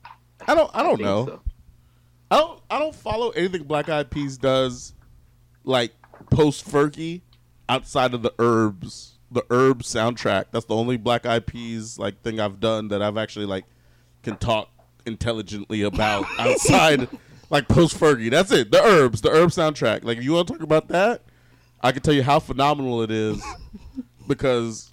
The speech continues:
Speaker 1: it turns out that Black Eyed, like, what, will.i.am is a genius as far as production's concerned. And then when you mess around and have their songs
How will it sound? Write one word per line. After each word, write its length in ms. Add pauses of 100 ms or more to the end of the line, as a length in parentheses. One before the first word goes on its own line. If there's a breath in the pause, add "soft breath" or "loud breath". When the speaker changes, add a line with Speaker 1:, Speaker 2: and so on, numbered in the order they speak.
Speaker 1:
it 120
turns 300
out 120
that 160
Black 240
Eyed, 200
like, 140
what, 200
will.i.am 680 (580)
is 120
a 60
genius 440
as 80
far 100
as 80
production's 520
concerned. 480 (640 soft breath)
And 140
then 180 (180)
when 200
you 100
mess 220
around 300
and 100
have 180
their 140
songs 840